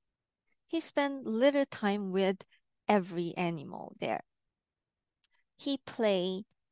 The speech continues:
chess with elephant. He play, uh, running. He play races with tortoise. And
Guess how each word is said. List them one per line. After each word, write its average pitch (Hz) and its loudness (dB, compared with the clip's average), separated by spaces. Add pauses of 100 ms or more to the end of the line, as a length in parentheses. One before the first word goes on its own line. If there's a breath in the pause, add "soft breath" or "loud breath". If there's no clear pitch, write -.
(160)
chess - -2 (180)
with 196 2 (160)
elephant. 262 0 (520)
He - -4
play, 190 2 (320)
uh, 175 0
running. 214 2 (260)
He 220 -2
play 170 -2
races - 0 (920)
with 185 2 (360)
tortoise. - -4 (800)
And 180 -2